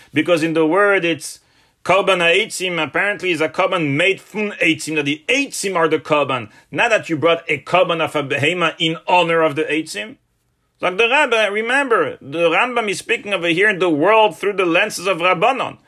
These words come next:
Rabbanon l'shitosayu, that a Lashon Torah doesn't have to be kipshutei. In this case, Taka, it's not kipshutei.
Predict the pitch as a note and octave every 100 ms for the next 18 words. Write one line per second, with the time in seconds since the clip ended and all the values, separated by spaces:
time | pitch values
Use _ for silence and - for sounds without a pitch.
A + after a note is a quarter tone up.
0 | _ - B2+ E3+ D3+ A3 A#3 G#3+ - F3+
1 | G#3 - D3+ B2+ C3 D3+ E3 _ _ _
2 | C#3 D#3 D#3 E3 G#3 G#3 A3 - E4+ B3+
3 | A3 A#3 A#3+ A#3 B3+ B3+ B3+ - C#4+ -
4 | D#4 E4 D3 - _ - F#3 A#3+ C4 B3
5 | B3 - E3 E3+ G#3 - C#4 D#4 D#4 D#4+
6 | F4 D#3+